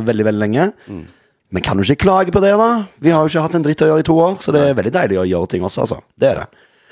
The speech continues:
Speaker 2: Har det,
Speaker 1: Men
Speaker 2: har det samme markedsverdi som før pandemien?
Speaker 1: Eh, i, ja, det vil jeg si. Tror ingenting er forandret.
Speaker 2: Nei.
Speaker 1: Tror folk bare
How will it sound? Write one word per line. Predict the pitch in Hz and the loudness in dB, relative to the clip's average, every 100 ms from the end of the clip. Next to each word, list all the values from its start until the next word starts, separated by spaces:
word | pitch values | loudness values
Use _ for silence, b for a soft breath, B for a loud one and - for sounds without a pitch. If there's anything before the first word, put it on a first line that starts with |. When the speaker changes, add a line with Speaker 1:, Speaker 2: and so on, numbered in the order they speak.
| B B _ | B B _
Speaker 2:
Har | 104 | 0
det, | 117 | 0
Speaker 1:
Men | 92 98 | -2 -4
Speaker 2:
har | 95 | -4
det | |
samme | - 92 85 | -2 -4 -2
markedsverdi | 92 - - - 71 76 | -2 -4 -14 -6 -6 -4
som | 82 | -6
før | 76 71 | -4 -4
pandemien? | 73 73 104 _ _ _ _ _ _ _ | -6 -8 -10 _ _ _ _ _ _ _
Speaker 1:
Eh, | 113 113 107 104 92 - | 0 2 2 2 0 -2
i, | 95 92 80 - | -4 -2 -4 -4
ja, | - - 92 92 82 | -4 0 0 0 -2
det | 101 | -2
vil | 110 | 0
jeg | 120 | 0
si. | 101 98 92 | 0 -2 -2
Tror | 104 110 | 0 0
ingenting | 113 92 98 | 0 0 0
er | 95 90 | 0 0
forandret. | 101 85 87 87 80 | 0 0 -2 -4 -6
Speaker 2:
Nei. | 73 | -4
Speaker 1:
Tror | 107 101 | 0 0
folk | - 104 - | 0 -4 -2
bare | 101 | -2